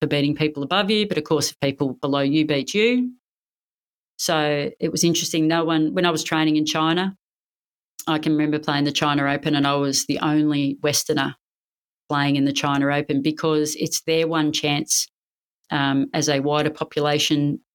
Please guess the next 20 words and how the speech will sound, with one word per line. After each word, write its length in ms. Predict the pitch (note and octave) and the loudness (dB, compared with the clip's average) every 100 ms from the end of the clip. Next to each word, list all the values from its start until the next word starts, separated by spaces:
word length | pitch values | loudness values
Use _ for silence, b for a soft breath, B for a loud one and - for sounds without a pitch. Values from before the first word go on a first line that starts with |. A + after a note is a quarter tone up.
| - | -10
to 80 | D3+ | -2
be 80 | |
able 100 | D3+ | 0
to 60 | D3 | 0
show 260 | D3+ D3+ C#3 | 0 0 0
their 160 | D3+ | 2
selectors 480 | E3+ G3 E3+ E3+ E3 | 2 0 0 -2 -2
what 140 | F3+ | 0
they 120 | F3+ E3+ | 0 0
can 160 | E3 | 0
do 180 | D#3+ E3+ | 2 0
to 120 | E3 | 0
then 160 | D3+ D3+ | 0 2
be 100 | D3+ | 2
allowed 220 | D3 D3 | 0 -2
to 80 | D3 | -2
go 160 | C#3+ C#3+ | -2 0
and 160 | C#3 | -2
play 240 | - C#3+ C#3+ | -2 0 0
overseas. 680 | C#3 - - F#3+ C4+ E4 | -2 -2 0 0 0 -2